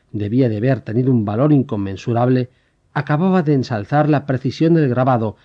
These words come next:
y en ese trance, su dedo nervioso y clarividente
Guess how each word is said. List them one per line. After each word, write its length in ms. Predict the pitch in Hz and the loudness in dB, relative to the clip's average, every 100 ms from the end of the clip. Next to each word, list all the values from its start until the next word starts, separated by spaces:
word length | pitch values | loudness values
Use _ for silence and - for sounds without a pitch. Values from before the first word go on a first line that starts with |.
| _ _ - | _ _ -2
y 100 | 143 | 2
en 100 | 196 | 4
ese 200 | - 175 | 2 0
trance, 500 | 151 127 101 104 98 _ _ _ | 2 0 -2 -8 -10 _ _ _
su 180 | - 147 | -4 0
dedo 220 | 185 208 | 4 4
nervioso 560 | 180 127 110 156 147 135 | 4 2 2 2 2 -2
y 100 | 107 | -2
clarividente 800 | 120 107 104 120 143 117 117 | -2 -2 0 2 2 2 -2